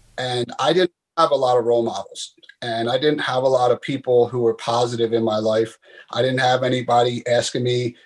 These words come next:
you know, "What did you wanna be when you grow up? Do you wanna go to college?" or any of that. Nobody ever did that for me. Nobody ever said that. So I, most of the people I looked up to as a young teenager were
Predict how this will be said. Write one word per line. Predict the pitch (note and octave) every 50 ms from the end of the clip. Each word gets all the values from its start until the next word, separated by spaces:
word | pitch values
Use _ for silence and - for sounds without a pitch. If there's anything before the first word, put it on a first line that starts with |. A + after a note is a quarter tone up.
| _ _ -
you | C3+ B2+
know, | B2 A2+ A2
"What | G#2+ G#2+ A2+ A#2+
did | A#2+ A2+
you | A2+ A#2+
wanna | A#2+ A#2+ A#2+ A2
be | G#2 A2+ A#2 A#2+
when | A#2+ A#2 A#2
you | A#2 A#2 A2+
grow | A2+ A#2 A2+ A2+ A2+
up? | A2+ A2+ A#2 A#2 A2+ A2+ - -
Do | - G#2+
you | G#2 G#2
wanna | G#2 G#2+ A2+ A2+
go | A2 A2+ A2+
to | A#2
college?" | - - - A2+ A2+ A2+ A2+ A2+ A2
or | A2+ A2
any | A2+ A2+
of | G#2+ G#2+
that. | A2 G#2 - F2+ G2+
Nobody | B2+ C#3 D#3+ D#3+ D#3+ D3+
ever | C#3 C3+ C3
did | A#2+ G#2+ - B2 A#2+ G#2+
that | A2+ G2+ G#2 -
for | - A2
me. | G#2+ G#2+ A2 G#2+
Nobody | F#2+ G#2 A2+ G#2+ G2+ - A#2
ever | A2 A2+ A#2
said | - - A#2+ A2 G2
that. | G2 F#2+ - - - - - - _
So | _ - - C3 B2+ B2 B2 A#2+ - - _ _ _ _ _ _ _ _ _ _ - -
I, | C3 C#3+ C#3+
most | C#3 D3 D3+ F3+ F#3+ - -
of | F#3+ F3
the | E3+
people | E3+ E3 E3 E3 - C#3+ C3
I | B2+ D3
looked | D#3+ D#3 D3 - -
up | D3 C#3 - -
to | E3 D#3 C#3+
as | C3+ B2+ A#2 A#2
a | A#2+ A#2
young | A#2 A#2+ B2 B2+
teenager | A#2+ - D#3 D3 C#3+ C#3+ C#3+ C#3+ C#3 C#3
were | B2 A#2 A2 G#2+ -